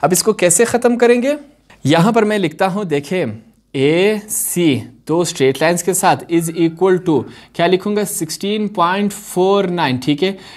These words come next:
इसको स्क्वायर कर देता हूँ। सिक्सटीन पॉइंट फ़ोर नाइन को होल का स्क्वायर करेंगे, कैलकुलेटर से चेक करते हैं। क्या है? सिक्सटीन पॉइंट फ़ोर नाइन multiply by sixteen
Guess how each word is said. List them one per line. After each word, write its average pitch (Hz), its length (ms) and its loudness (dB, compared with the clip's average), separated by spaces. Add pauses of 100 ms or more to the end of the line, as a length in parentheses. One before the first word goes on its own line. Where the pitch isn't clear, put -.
(120)
इसको 208 460 2
स्क्वायर 196 560 2
कर 180 200 0
देता 156 300 0
हूँ। 135 160 -2
सिक्सटीन 196 520 -2
पॉइंट 196 300 0
फ़ोर 190 280 -2
नाइन 196 200 -4
को 196 140 0
होल 165 280 0
का 202 120 -2
स्क्वायर 190 280 0
करेंगे, 139 360 0
कैलकुलेटर 170 800 0
से 190 160 0
चेक 170 200 -2
करते 135 240 -2
हैं। 123 180 -4
क्या 170 140 4
है? 233 200 0 (280)
सिक्सटीन 220 680 0
पॉइंट 175 680 2 (400)
फ़ोर 202 520 2
नाइन 165 300 2 (340)
multiply 180 540 2
by 143 180 4
sixteen 196 760 -4